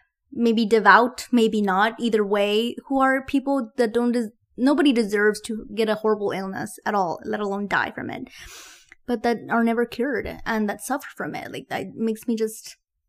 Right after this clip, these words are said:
it's just so, I don't know. It makes you think for sure.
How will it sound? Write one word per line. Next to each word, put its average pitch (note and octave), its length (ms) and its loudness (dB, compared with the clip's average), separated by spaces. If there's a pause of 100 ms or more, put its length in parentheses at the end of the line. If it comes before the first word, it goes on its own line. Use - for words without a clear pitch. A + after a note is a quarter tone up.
(160)
it's - 160 -8
just C#4 180 -6
so, A#3 520 -2 (4000)
I G3+ 80 -10
don't A3 120 -4
know. G3 260 -4 (2000)
It A3+ 80 -2
makes A#3 200 -2
you A#3+ 100 -2
think G3 300 -8
for G3 100 -8
sure. F#3 340 -8